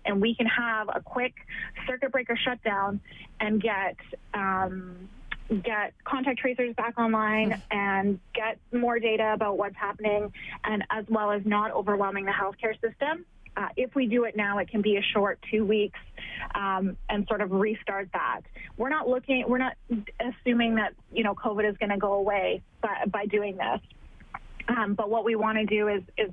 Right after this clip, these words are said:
Speaker 1: basically what they're recommending. And also, too, when, when we talk about, you know, only one percent of cases or three percent of cases being attributed to restaurants, that's great. And I would really like to trust that that is,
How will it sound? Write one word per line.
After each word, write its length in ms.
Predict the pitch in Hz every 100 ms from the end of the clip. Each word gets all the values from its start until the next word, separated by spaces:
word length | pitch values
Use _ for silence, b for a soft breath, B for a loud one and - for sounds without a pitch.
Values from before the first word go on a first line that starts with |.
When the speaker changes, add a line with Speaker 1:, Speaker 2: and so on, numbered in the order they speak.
| -
Speaker 1:
basically 380 | 226 240 233
what 180 | 214 208
they're 120 | 208
recommending. 600 | 196 190 202 226 233 214 -
And 100 | 262
also, 320 | 294 320 320 -
too, 320 | 302 262 202 B B B B -
when, 440 | 220 247 240 240 - -
when 480 | 220 240 226 226 214
we 100 | 233
talk 240 | 220 240
about, 240 | 233 226 214
you 80 | 214
know, 140 | 208
only 160 | 214 220
one 240 | 220 233
percent 260 | 254 240 220
of 100 | 214
cases 340 | 220 214 208
or 140 | 202 202
three 160 | 240
percent 320 | 214 220 220 208
of 120 | -
cases 320 | - 202 208 190
being 200 | 214 208
attributed 440 | 202 - 202 196 196
to 40 | 196
restaurants, 540 | 196 185 240 269 339 - B B B
that's 200 | - 330
great. 300 | - 240 294 -
And 120 | 240
I 180 | 226 226 202 190
would 340 | 214 190 220 214
really 280 | 226 240 240
like 220 | 214 -
to 80 | 233
trust 340 | - 214 226
that 140 | 214 185
that 320 | 196 208 -
is, 260 | 214 208